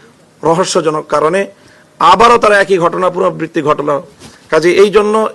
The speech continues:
এই সাতপন্থীদেরকে একটি সন্ত্রাসী সংগঠন আখ্যায়িত করে তাদেরকে নিষিদ্ধের আমরা দাবি জানিয়েছি। কাজে আমরা আশা করি সেই বিষয়েও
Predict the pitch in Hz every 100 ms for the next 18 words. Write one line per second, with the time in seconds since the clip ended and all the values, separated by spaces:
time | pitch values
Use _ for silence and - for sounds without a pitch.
0 | - 208 226 233 233 339 - - 175 180
1 | 190 180 165 190 175 180 160 202 147 -
2 | _ _ _ _ _ 165 - 151 190 202
3 | 214 247 220 233 202 196 190 185 180 -
4 | 180 170 170 160 160 135 - _ _ -
5 | 147 156 165 147 170 233 180 151 190 165
6 | 151 147 143 139 131 127 - - _ _
7 | _ _ _ 147 156 160 165 160 175 175
8 | 180 190 175 165 165 185 196